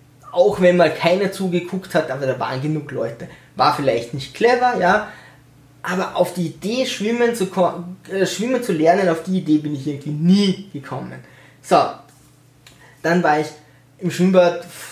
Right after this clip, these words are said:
im Dorf von meiner Oma und das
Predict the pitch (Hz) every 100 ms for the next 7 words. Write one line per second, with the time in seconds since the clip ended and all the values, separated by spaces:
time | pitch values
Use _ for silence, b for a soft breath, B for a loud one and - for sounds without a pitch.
0 | B B B B B B 170 170 - 160
1 | 175 - 175 151 151 170 214 226 233 -
2 | 185 170 175 165 - - 135